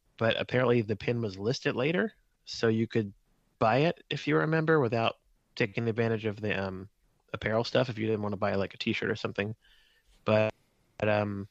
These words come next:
anyway, it wasn't on. I was on the phone with Nick Sese from Blackwing, who was,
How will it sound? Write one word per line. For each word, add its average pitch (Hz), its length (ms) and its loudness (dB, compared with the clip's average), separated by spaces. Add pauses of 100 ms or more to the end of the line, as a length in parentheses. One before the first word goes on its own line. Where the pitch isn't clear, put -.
(720)
anyway, 135 220 6
it 120 80 4
wasn't 123 240 4
on. 101 160 -2
I - 20 -8
was 117 100 -4
on 127 40 -2
the 117 60 0
phone 123 180 -4
with 123 200 -6
Nick 110 300 -8
Sese 117 400 0
from 101 320 -8 (420)
Blackwing, 104 540 -4
who 110 80 -6
was, 98 360 -8